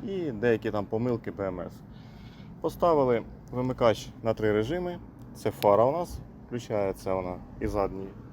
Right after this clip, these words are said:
габарит. Відключаєш. І третє положення цікаве, це денні ходові вогні. Ось отак воно не споживає багато енергії і вдень ти помітний. Це плюс.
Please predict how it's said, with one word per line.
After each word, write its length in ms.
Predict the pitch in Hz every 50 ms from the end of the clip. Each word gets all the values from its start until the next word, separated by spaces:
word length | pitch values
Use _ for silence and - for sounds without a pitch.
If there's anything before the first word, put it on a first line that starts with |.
| - - - - - - - - - - - - - - - - - - - -
габарит. 340 | 110 107 131 147 185 202 - - - - - - - - - - - - - - -
Відключаєш. 680 | 110 110 - - 127 123 - - 196 208 196 180 - 151
І 40 | 127
третє 300 | - 185 196 190 - 156
положення 540 | - 165 151 156 156 147 135 143 139 131
цікаве, 480 | 127 - 135 123 - 131 127 123 120 117
це 320 | - - 160 175 180 165 160 - - - - - - - - - - -
денні 300 | - 104 127 123 117 113
ходові 400 | 110 - 117 104 113 117 113 117
вогні. 400 | 113 120 123 135 170 196 202 196 190 - - - - - - -
Ось 160 | - 101 - 113
отак 220 | 104 - 123 113 -
воно 300 | 104 98 98 98 95 92 95 - - - - - - - - - -
не 100 | 107 110
споживає 500 | 107 - - 113 104 113 107 104 98 98
багато 340 | 92 87 101 101 104 107 127
енергії 460 | 131 147 175 175 143 117 110 104 107 120 - 156 160
і 40 |
вдень 340 | 135 110 98 104 123 131 127
ти 120 | 113 - 110
помітний. 540 | - 113 117 131 139 131 - 110 98 95 - - - - - - - - - - - - - - - - -
Це 220 | - 117 117 113 107 - - - - - -
плюс. 320 | 101 101 90 - - -